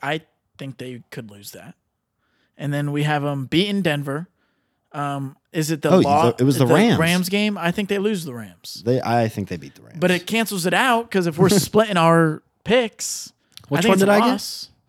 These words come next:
Speaker 1: You got the, uh, uh, Seattle or the, uh,
Speaker 2: I think they're gonna
Speaker 1: Pittsburgh
Speaker 2: lose.
Speaker 1: game.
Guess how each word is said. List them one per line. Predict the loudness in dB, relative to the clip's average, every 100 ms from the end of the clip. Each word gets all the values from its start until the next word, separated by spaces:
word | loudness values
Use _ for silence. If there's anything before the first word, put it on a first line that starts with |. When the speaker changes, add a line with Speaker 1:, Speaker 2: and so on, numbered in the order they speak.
| _ -20 _
Speaker 1:
You | -4 0
got | 0 0
the, | 0 2 4
uh, | 4 2 2 0 -4 -8
uh, | -4 0 -2
Seattle | -2 -2 0 -2 -6 _ -8
or | -6 -4
the, | -6 -4 -2
uh, | -2 -2 -4 -4
Speaker 2:
I | -2
think | 0
they're | 2
gonna | 4
Speaker 1:
Pittsburgh | 4 4 2
Speaker 2:
lose. | 0
Speaker 1:
game. | -6